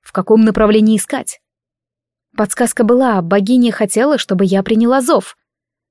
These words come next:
«Это не подсказка, а прямое указание, которое ты восприняла просьбой». Я подавила свой гнев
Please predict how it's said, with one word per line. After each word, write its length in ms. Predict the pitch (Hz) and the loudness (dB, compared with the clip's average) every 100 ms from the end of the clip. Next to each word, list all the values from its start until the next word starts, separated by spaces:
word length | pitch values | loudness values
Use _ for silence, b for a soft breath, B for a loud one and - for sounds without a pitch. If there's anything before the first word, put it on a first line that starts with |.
| _ _ _ _ | _ _ _ _
«Это 260 | 175 170 175 | -12 -6 -2
не 140 | 196 | 0
подсказка, 560 | 196 226 - 175 - 196 | 0 -4 -6 -8 -8 -6
а 20 | |
прямое 400 | 185 214 226 240 | 0 2 4 2
указание, 640 | 220 226 202 240 233 196 | 2 0 0 0 2 0
которое 360 | 190 190 214 208 | 0 0 0 0
ты 120 | 208 | 0
восприняла 480 | 196 - 196 196 196 | -2 -2 0 0 0
просьбой». 580 | 196 170 175 - - _ _ _ _ _ _ _ _ _ | -2 -4 -4 -10 -12 _ _ _ _ _ _ _ _ _
Я 280 | 190 226 311 | -2 0 0
подавила 440 | 208 202 226 196 | 2 2 2 0
свой 280 | - 202 190 | 0 0 0
гнев 460 | 190 214 285 - | 2 0 -2 -6